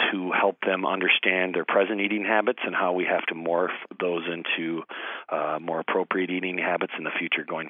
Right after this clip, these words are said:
forward. We also have our patients work with our exercise physiologists, uh, our physical therapists who kinda can specialize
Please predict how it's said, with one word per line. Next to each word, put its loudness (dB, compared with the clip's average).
forward. 0
We 0
also 2
have 2
our 2
patients 0
work -2
with -2
our 0
exercise 0
physiologists, 0
uh, -8
our -4
physical -2
therapists 2
who -2
kinda -2
can -2
specialize 6